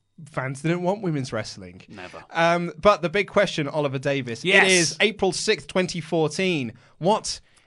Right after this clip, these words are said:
Speaker 1: is number one at the U S box office?
Speaker 2: Ooh, movies.
Speaker 1: It's
Speaker 2: Okay.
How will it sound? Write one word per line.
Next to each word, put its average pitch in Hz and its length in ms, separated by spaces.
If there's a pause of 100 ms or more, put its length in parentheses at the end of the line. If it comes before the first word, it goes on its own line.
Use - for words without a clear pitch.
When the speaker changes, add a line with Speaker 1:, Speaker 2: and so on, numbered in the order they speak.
Speaker 1:
is 185 300
number 190 500
one 170 600
at 143 160
the 143 80
U 143 420
S 156 220
box - 400
office? 104 260 (240)
Speaker 2:
Ooh, 175 180
movies. 139 920
Speaker 1:
It's 156 240
Speaker 2:
Okay. 92 340